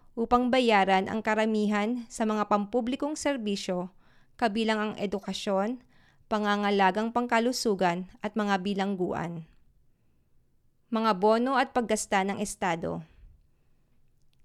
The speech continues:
Kasalukuyang halaga ng utang sa bono. Ang Estado ay kasalukuyang nagbabayad ng humigit kumulang walumpung bilyong dolyar ng mga bono.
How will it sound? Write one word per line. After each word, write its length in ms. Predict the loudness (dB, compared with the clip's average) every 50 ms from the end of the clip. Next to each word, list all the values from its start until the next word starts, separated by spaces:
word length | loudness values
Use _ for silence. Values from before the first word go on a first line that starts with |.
| _ _ _ _ _ _ -8
Kasalukuyang 800 | -8 -2 2 2 2 2 0 -2 0 0 2 4 4 2 2 0 0
halaga 400 | 0 0 2 2 2 4 4 4
ng 160 | 4 2 -2
utang 400 | -2 -2 -4 -2 0 -2 -2 -2
sa 160 | -2 -2 -2 0
bono. 480 | 0 0 0 0 -2 -4 -6 -6 -10 -14 -20 -20 _ _ _ _ _ _ _ _ _ _ _ _ _
Ang 240 | -4 -4 -2 -2 -2
Estado 720 | -4 -4 -2 2 2 4 4 4 2 0 0 0 -2 -6 -16 _ -6
ay 80 | -4 -2
kasalukuyang 840 | -2 -2 -2 0 0 2 2 0 -2 0 0 0 2 2 0 0
nagbabayad 840 | -2 -2 -2 0 0 0 2 4 4 4 4 4 4 2 0 -2 -10 -20 -20 -20 _ _ _ _ _ _
ng 120 | -4 -2 0
humigit 600 | 0 0 0 0 0 0 2 2 2 2 0 -6
kumulang 680 | -4 -4 -2 0 2 2 2 2 2 0 0 -4 -6 -10 -12 _ _ _ _ _ _ _ _ _ _
walumpung 540 | 0 2 2 2 0 -2 -2 -2 -2 0 0
bilyong 360 | 0 0 2 2 2 2 0 4
dolyar 560 | 4 2 4 4 4 4 4 4 2 0 -6 -12 -20 _ _ -4
ng 120 | -2 0
mga 220 | 0 0 0 0 0 0
bono. 440 | 0 0 0 0 -2 -4 -6 -8